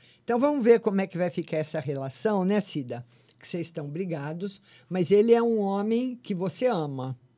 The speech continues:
Agora o tarô, Terezinha Raimundo, obrigada! Agora o tarô fala que vocês podem voltar e brigarem de novo pelo mesmo motivo. Tereza Rei, obrigada pelo presente.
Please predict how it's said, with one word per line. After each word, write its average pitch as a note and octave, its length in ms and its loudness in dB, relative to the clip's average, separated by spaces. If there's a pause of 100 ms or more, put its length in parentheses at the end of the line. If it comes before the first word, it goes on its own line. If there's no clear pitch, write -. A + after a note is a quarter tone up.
(800)
Agora C4 400 4
o C#4 40 0
tarô, C4 480 8
Terezinha E4 880 6
Raimundo, D4+ 680 6
obrigada! A#3 1500 4 (440)
Agora B3+ 680 6
o B3+ 140 6
tarô B3+ 320 8
fala B3 260 6
que A#3+ 440 6
vocês A#3+ 480 0
podem F3+ 420 2
voltar G#3 920 4
e G#3 140 0
brigarem A3+ 640 4
de A#3 140 4
novo A3+ 340 2
pelo A3+ 220 4
mesmo B3 340 4
motivo. B3 540 2
Tereza B3 580 4
Rei, A#3 320 6
obrigada A#3 640 4
pelo A3 260 4
presente. G3 880 2